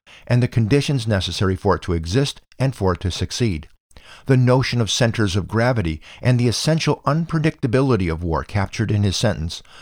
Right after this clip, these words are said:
"So long as I have not defeated the enemy, there is a chance that he might yet defeat me." Of course, there is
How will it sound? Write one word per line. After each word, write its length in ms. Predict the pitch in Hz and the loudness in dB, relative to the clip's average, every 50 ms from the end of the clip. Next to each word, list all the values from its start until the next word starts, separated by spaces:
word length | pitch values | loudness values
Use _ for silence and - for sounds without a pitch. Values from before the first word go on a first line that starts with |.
| - - - | -20 -18 -8
"So 220 | - - 107 95 | -4 0 2 2
long 360 | 92 92 107 123 143 151 156 156 | 2 2 2 2 4 4 4 2
as 120 | 131 123 | 2 2
I 120 | 127 117 | 2 2
have 180 | 117 113 101 101 | 4 2 2 2
not 220 | 107 104 107 - | 2 0 0 0
defeated 420 | - 95 - - 123 123 123 120 98 | -2 -6 -4 -2 -2 0 0 0 0
the 160 | 101 107 120 | 0 2 2
enemy, 360 | 120 113 92 78 71 69 - _ _ - - - _ - | 2 2 2 0 -2 -6 -8 _ _ -20 -20 -16 _ -2
there 140 | 90 90 | 0 2
is 100 | 95 87 | 2 2
a 60 | 95 90 | 0 -2
chance 500 | - - - 170 110 78 - - - - - | -2 0 0 2 2 0 -2 -6 -10 -6 -4
that 140 | 92 87 82 | -4 -2 0
he 120 | 101 101 | 0 0
might 260 | 92 90 92 90 - | 2 2 2 0 0
yet 220 | 87 85 - - _ | -2 -4 -6 -6 _
defeat 360 | - 87 - - 82 - - 85 | -10 -8 -6 -4 -6 -4 -2 -2
me." 320 | 98 101 90 73 69 - _ _ _ _ _ _ _ _ _ _ _ _ _ _ | 0 0 0 -2 -6 -12 _ _ _ _ _ _ _ _ _ _ _ _ _ _
Of 160 | - 104 101 - | -4 -4 -4 -2
course, 320 | - 135 131 131 120 - - - - - - - | 0 2 2 2 0 -2 -8 -16 -20 -20 -10 -2
there 180 | - 131 139 143 | 2 4 4 4
is 200 | 147 135 127 - | 4 2 0 -2